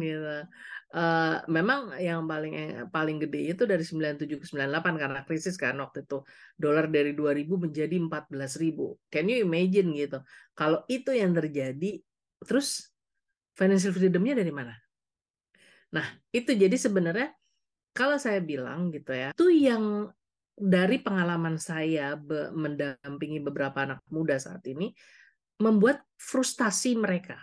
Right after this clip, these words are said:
Karena mereka bilang gini, "Saya pengen financial freedom," gitu. Terus karena nggak tercapai, dia frustasi.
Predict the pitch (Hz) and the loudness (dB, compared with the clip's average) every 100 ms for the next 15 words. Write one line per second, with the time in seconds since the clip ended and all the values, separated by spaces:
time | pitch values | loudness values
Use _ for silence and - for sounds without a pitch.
0 | - 170 214 277 233 220 254 196 185 202 | -4 0 2 2 0 0 0 2 2 2
1 | 180 147 147 - _ _ _ - 381 370 | 0 -4 -10 -20 _ _ _ 0 0 2
2 | 277 220 202 202 185 196 185 294 330 226 | 0 2 2 2 0 -2 0 0 0 2
3 | 190 180 180 156 143 143 135 - 107 - | 4 4 2 0 -6 -8 -10 -12 -20 -20
4 | _ _ - 330 - 247 214 214 165 151 | _ _ -2 -2 0 0 2 4 4 2
5 | 196 190 180 254 370 269 220 339 - 247 | -2 -2 -4 2 2 2 2 0 0 -2
6 | 240 254 262 262 214 185 185 | -2 -2 -4 -4 -4 -4 -6